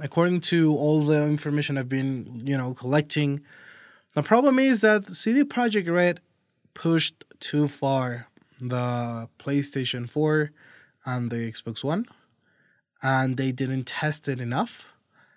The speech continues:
They thought it was going to be okay, and it clearly wasn't. They underestimated, um, uh, they overestimated what the console could handle.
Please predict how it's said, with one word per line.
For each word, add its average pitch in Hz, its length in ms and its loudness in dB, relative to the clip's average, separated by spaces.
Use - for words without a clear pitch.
They 131 220 0
thought 135 380 -2
it 127 160 -4
was 135 300 0
going 127 280 -4
to 117 100 -6
be 120 220 -6
okay, 175 460 0
and 143 180 2
it 139 180 -2
clearly 147 460 2
wasn't. 120 540 -2
They 135 360 4
underestimated, 156 1040 0
um, 180 460 -2
uh, 185 240 6
they 170 140 4
overestimated 190 1160 2
what 135 280 0
the 127 80 -6
console 147 420 0
could 131 180 -6
handle. 135 480 -2